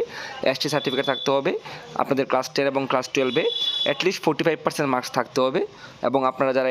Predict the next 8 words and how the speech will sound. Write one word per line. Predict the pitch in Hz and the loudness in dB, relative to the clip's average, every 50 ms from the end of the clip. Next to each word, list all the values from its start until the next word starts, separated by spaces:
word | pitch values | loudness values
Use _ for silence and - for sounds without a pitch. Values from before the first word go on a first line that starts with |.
| 127 | 0
এনএসপিতে | 127 127 123 - - 143 - 147 139 135 | 0 -2 -4 -4 -4 -2 0 0 0 0
আপনা-, | - 139 131 107 - - | 0 -2 0 0 0 0
আপনারা | - - 123 123 120 113 - - - | 0 0 2 2 2 0 0 0 0
অ্যাপ্লাই | 127 127 - - 135 135 127 - | 0 0 2 0 0 2 2 2
করেছেন, | 127 127 123 - 170 208 - - - 120 | 2 2 0 0 -2 -2 -2 0 -2 0
আপনারাই | - - 131 131 131 - 135 | 0 0 0 0 0 0 -2
কিন্তু | 123 120 - 185 302 508 - - - - - - | -2 0 2 2 0 0 -2 -8 -14 -14 -4 0
তার | 143 127 | 0 0